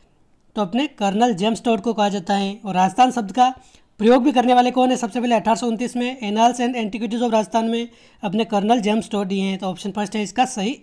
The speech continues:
आंसर। अगला प्रश्न है, वर्तमान राजस्थान के गठन में कुल कितना समय लगा? तो देखिए, वर्तमान राजस्थान आप सभी को पता है, वर्तमान राजस्थान, इसमें भी तैंतीस जिले हैं, सात संभाग हैं,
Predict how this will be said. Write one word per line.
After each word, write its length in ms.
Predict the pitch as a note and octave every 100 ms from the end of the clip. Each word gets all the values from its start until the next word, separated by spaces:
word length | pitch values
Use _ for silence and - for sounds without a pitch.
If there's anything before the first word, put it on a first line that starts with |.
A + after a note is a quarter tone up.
| -
आंसर। 520 | F3 E3+ F#3 F3+ F3 - _ _ _ _ _ _ _
अगला 180 | G3 A3+
प्रश्न 260 | B3 C4 C4
है, 140 | C4+ - _ _ _ _ _ _ _ _ _ _
वर्तमान 600 | D#3 F#3+ G3+ G3+ C4+ - D4+
राजस्थान 540 | C4+ C4+ - C#4 C#4+
के 180 | C#4+ C#4+
गठन 420 | F3+ G3+ F3+ C4
में 180 | C#4+ D4
कुल 220 | C#4+ C#4
कितना 480 | - A3+ B3 B3 D#4+
समय 400 | - A#3+ B3 C4+
लगा? 340 | A#3 G#3+ A#3 A#3+ - _ _ _ _ _
तो 80 | A3+
देखिए, 320 | A#3+ B3 D4 D4 _
वर्तमान 440 | F#3+ G3 G3 C4 C#4
राजस्थान 500 | B3+ B3 C#4 C4+ C#4 - - - -
आप 140 | A3+
सभी 200 | A#3 B3+
को 100 | C#4
पता 240 | B3 B3+ B3+
है, 100 | B3
वर्तमान 440 | G#3+ A3 A#3+ C4+
राजस्थान, 500 | B3 A3+ - C4 C4 - _ _ _ _ _ _ _ _ _ _ -
इसमें 300 | A3 C#4 C4+
भी 80 |
तैंतीस 560 | D4+ - A#3 A#3 D#4+ D#4
जिले 260 | A3+ C4+ C4
हैं, 180 | B3+ B3
सात 480 | - - A3+ B3+
संभाग 420 | B3+ B3+ A#3+ C4 A#3
हैं, 240 | B3 B3+